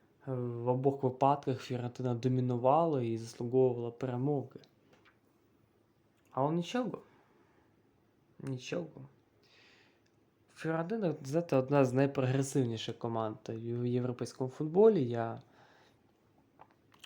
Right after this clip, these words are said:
дивлюсь статистику і розумію, що фіалки з кожним сезоном додають.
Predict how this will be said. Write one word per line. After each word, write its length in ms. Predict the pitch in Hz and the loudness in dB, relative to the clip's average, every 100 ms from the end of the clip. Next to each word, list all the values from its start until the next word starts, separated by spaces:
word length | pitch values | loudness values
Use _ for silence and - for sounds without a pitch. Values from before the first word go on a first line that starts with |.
| - | -8
дивлюсь 280 | 127 131 127 | -2 0 -2
статистику 720 | - - 185 185 147 - 131 | -4 0 0 2 -6 0 2
і 380 | 120 117 113 117 | 4 2 0 0
розумію, 340 | 123 127 139 | 0 2 2
що 120 | 135 | 0
фіалки 640 | 127 123 123 120 - 123 113 - - - - | -4 2 4 2 0 -2 -2 -6 -20 -20 -20
з 80 | - | -16
кожним 340 | - 147 143 135 | 0 2 2 -2
сезоном 840 | - 123 117 123 127 120 117 117 | -2 -4 2 4 4 2 0 -4
додають. 760 | 113 - 123 113 110 - - | -6 0 2 2 -4 -8 -20